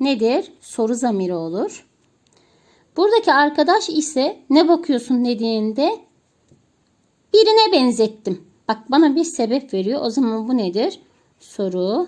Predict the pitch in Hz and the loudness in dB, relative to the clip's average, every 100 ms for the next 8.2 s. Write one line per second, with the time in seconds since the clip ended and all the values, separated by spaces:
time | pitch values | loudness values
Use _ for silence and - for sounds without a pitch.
0 | - 190 175 - - - 196 - _ _ | -8 -12 -8 -8 -12 -20 -20 -20 _ _
1 | _ _ _ _ _ _ _ _ _ _ | _ _ _ _ _ _ _ _ _ _
2 | _ 269 330 571 494 311 240 247 240 226 | _ -2 0 2 4 4 4 2 2 2
3 | 226 233 220 220 233 214 220 214 214 214 | 0 2 0 0 -2 -2 -4 -2 -4 -2
4 | 208 202 196 202 202 - 214 220 339 339 | -2 -2 -4 -4 -6 -6 -4 -2 -4 -6
5 | _ 233 214 185 185 180 185 269 359 - | _ -6 -4 -4 -2 -2 0 0 -2 -6
6 | _ _ _ _ _ _ _ _ _ _ | _ _ _ _ _ _ _ _ _ _
7 | _ _ - 220 180 185 196 - - 214 | _ _ -14 -10 -10 -12 -18 -18 -20 -20
8 | - | -20